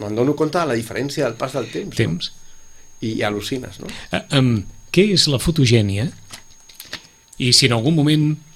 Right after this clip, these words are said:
Speaker 2: a qui li feies la foto li preocupava com quedaria, si es veuria bé,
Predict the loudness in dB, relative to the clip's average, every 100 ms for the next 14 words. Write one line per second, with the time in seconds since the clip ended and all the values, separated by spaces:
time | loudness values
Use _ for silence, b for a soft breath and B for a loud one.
0 | -6 -2 -2 -2 0 2 2 0 -2 2
1 | 4 4 2 2 2 2 2 2 0 0
2 | 0 0 0 0 -6 -18 -18 -14 0 0
3 | 2 2 2 2 0 0 -4 -10 -20 -6
4 | 0 2 2 2 2 4 4 2